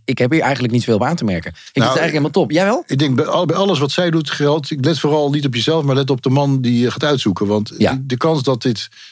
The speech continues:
Speaker 2: je zit zo hoog op smaak, zouden ze in de keuken zeggen,
Speaker 1: Mhm.
Speaker 2: dat je moet echt oppassen dat je niet met een of andere sukkel.
Speaker 1: Maar wij, wij delen vrouwen natuurlijk dan in, in verschillende categorieën. Dat doen wij mannen, maar wij als koffieleuters doen dat, eh, aan de hand van,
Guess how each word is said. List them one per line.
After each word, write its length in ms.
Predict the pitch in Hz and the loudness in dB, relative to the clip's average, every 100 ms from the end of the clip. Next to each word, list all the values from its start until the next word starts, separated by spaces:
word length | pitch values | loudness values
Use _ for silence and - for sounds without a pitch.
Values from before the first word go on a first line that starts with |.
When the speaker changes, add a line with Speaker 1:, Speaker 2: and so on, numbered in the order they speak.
| _ | _
Speaker 2:
je 380 | - 156 139 117 | -10 -2 0 2
zit 180 | 120 | 0
zo 220 | 127 190 170 | 0 0 2
hoog 260 | 160 151 | 2 0
op 100 | 139 | -2
smaak, 340 | - 165 165 135 | 0 0 0 0
zouden 260 | 143 143 | 0 0
ze 60 | 123 | 2
in 60 | |
de 80 | 139 | 0
keuken 320 | 131 139 135 | 2 0 0
zeggen, 460 | 120 131 120 156 165 _ _ | 0 0 0 -2 -4 _ _
Speaker 1:
Mhm. 360 | 127 120 110 127 - | 2 4 4 2 -2
Speaker 2:
dat 120 | - 110 | -4 0
je 60 | |
moet 100 | 127 | 2
echt 160 | 160 131 | 0 0
oppassen 380 | 139 151 135 127 | 0 0 0 0
dat 80 | |
je 60 | 117 | 2
niet 120 | 139 127 | 2 2
met 40 | 139 | 2
een 100 | 120 | 2
of 60 | |
andere 520 | 120 117 117 113 104 - _ _ | 2 2 2 2 0 -6 _ _
sukkel. 480 | - 107 107 92 87 - | -2 0 0 -2 -8 -2
Speaker 1:
Maar 280 | 123 135 180 | 2 2 0
wij, 320 | 110 170 185 147 | 0 0 2 2
wij 240 | 165 170 | 2 2
delen 300 | 123 120 113 | 2 2 0
vrouwen 440 | - 120 107 101 92 | 2 2 2 2 0
natuurlijk 320 | 101 104 95 | 2 2 2
dan 200 | 101 98 | 2 2
in, 160 | 107 104 | 2 2
in 40 | |
verschillende 340 | 101 - 113 92 | 0 2 2 2
categorieën. 500 | 87 85 80 98 127 | 0 -2 -2 0 0
Dat 100 | 87 | 2
doen 120 | 101 | 2
wij 160 | 98 90 | 4 4
mannen, 260 | 95 123 | 4 4
maar 80 | 117 | 4
wij 160 | 113 107 | 4 2
als 100 | 104 | 0
koffieleuters 640 | 131 110 98 90 92 87 | 0 2 0 0 -4 0
doen 160 | 117 | 2
dat, 200 | 101 90 | 4 2
eh, 320 | - 92 87 85 | -2 -2 -2 0
aan 100 | 107 | 2
de 60 | |
hand 360 | 110 127 156 - | 4 2 0 -2
van, 360 | - 104 127 | 0 2 2